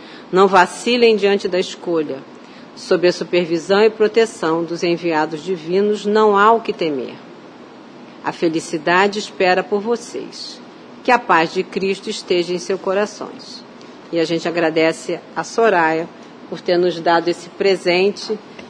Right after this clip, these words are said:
e pede a Jesus que nos abençoe sempre,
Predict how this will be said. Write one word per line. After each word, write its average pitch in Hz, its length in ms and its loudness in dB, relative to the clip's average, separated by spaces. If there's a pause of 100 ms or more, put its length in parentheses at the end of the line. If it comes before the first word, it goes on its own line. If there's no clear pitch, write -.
(360)
e 208 80 -4
pede 214 320 4
a 220 60 8
Jesus 208 960 2 (580)
que 226 100 0
nos 220 220 4
abençoe 190 640 2
sempre, 185 880 0